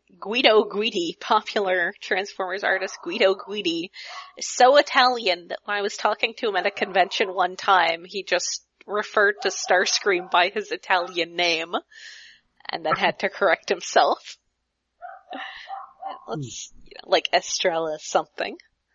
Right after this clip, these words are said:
Speaker 1: But <laughs> that is so, that's so great. I love that.
Speaker 2: Oh. Oh, I guess you could go with,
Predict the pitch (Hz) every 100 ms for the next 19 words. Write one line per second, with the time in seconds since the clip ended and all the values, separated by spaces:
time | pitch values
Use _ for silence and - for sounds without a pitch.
0 | _ _ _ _ _ _ - - _ _
1 | _ - - - - - - 262 - -
2 | - - - - 277 320 - - 262 381
3 | 415 - 247 - 311 285 - 269 269 -
4 | _ 269 - 262 - 277 220 185 _ _
5 | _ - - - 254 226 196 254 - 247
6 | 240 247 233 214